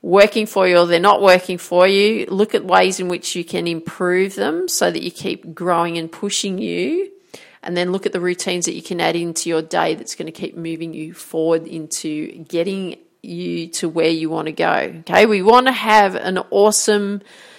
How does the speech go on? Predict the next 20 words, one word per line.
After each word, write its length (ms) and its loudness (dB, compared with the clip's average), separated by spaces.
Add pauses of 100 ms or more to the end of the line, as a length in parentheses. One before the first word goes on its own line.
(380)
extraordinary 1040 6
life, 760 6
and 200 0
that 260 4
is 180 -2
achievable, 760 2
but 160 2
we 100 0
need 240 2
to 80 -4
put 340 -4
things 380 -2
in 140 -4
place 340 0
so 180 -2
that 140 -4
we 100 -2
make 280 -2
that 180 -2
happen. 480 -8